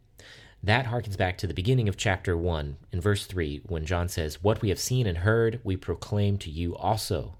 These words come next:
so that you too may have fellowship with us. And indeed, our fellowship is with the Father and with his Son, Jesus Christ." John's distinction in authority thus has implications in distinguishing one's identity.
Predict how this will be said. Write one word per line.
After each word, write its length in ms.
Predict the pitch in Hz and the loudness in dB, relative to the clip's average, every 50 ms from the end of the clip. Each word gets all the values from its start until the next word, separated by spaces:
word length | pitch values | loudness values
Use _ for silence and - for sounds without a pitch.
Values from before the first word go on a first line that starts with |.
| - - | -18 -14
so 180 | - - - 95 | -6 -2 -2 0
that 180 | 85 87 - | 0 -2 -2
you 100 | - 104 | -2 -4
too 200 | 101 - - 104 | -2 -2 -2 -2
may 120 | 95 90 80 | 0 0 -2
have 180 | 82 78 - | -2 -4 -2
fellowship 420 | - 104 101 104 101 - - 92 - | 0 2 2 4 2 2 0 -2 -4
with 140 | 90 - - | -4 -2 0
us. 260 | 87 85 90 - - - | 0 -2 -2 -4 -4 -2
And 120 | 95 90 | 2 4
indeed, 360 | 90 90 95 98 123 147 147 127 | 4 6 6 6 6 4 4 2
our 160 | 117 139 143 | 2 2 2
fellowship 500 | 139 - 135 135 139 127 - 143 131 131 | 4 4 4 4 4 4 2 2 0 0
is 140 | 110 95 113 | 0 0 0
with 160 | 120 - - | 0 -2 -2
the 60 | 107 | -2
Father 360 | - - 104 104 101 104 104 | 0 2 4 4 4 4 2
and 180 | 95 85 78 80 | 2 0 0 2
with 220 | 87 107 - - | 2 2 2 0
his 140 | - 98 - | 0 0 0
Son, 320 | - - 95 87 85 85 | 0 0 2 2 0 0
Jesus 320 | 80 - 90 82 - - - | -2 -2 -2 -4 -4 -6 -8
Christ." 500 | - - - 87 71 64 - - - - - - - - - - - - - - 95 | -8 -6 -6 -4 -4 -4 -6 -10 -12 -14 -16 -16 -14 -14 -14 -16 -18 -18 -12 -4 2
John's 320 | 87 123 151 165 160 135 | 4 6 6 4 2 0
distinction 560 | - 120 - - - 160 143 - - 113 104 101 - | 0 -2 -2 -2 -2 -2 0 2 2 0 0 -2 -2
in 140 | - 123 113 | -2 0 0
authority 420 | 95 - - 156 151 117 95 90 | 0 0 0 2 2 2 2 2
thus 220 | 85 101 98 95 - | 2 0 0 0 0
has 180 | - 85 - | -2 -2 -2
implications 720 | - 80 - - - - - 156 139 - - 135 131 127 - | -2 -4 -4 -6 -2 0 2 2 2 2 2 0 0 0 0
in 80 | 85 | -2
distinguishing 640 | 80 - - - - 104 95 95 - - 95 87 82 | -4 -6 -4 -2 0 2 2 2 0 0 -2 -2 -2
one's 280 | 78 82 85 85 85 - | 0 0 0 0 0 -2
identity. 720 | 78 73 - 98 90 - - - - - 127 120 107 - - | -2 0 2 2 2 0 -2 -8 -8 -8 -8 -8 -8 -10 -2